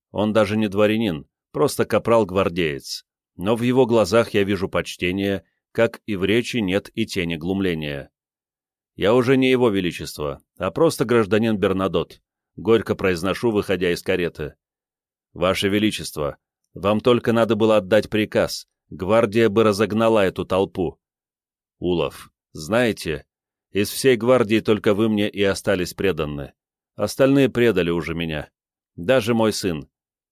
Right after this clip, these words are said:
Мы будем защищать вас, Ваше Величество,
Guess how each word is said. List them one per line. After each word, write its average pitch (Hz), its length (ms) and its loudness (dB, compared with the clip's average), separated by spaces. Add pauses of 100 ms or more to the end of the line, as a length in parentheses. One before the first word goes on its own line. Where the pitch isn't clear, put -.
(400)
Мы 85 200 -2
будем 104 260 2
защищать 104 680 0
вас, 90 220 -2
Ваше 92 260 -2
Величество, 80 680 -4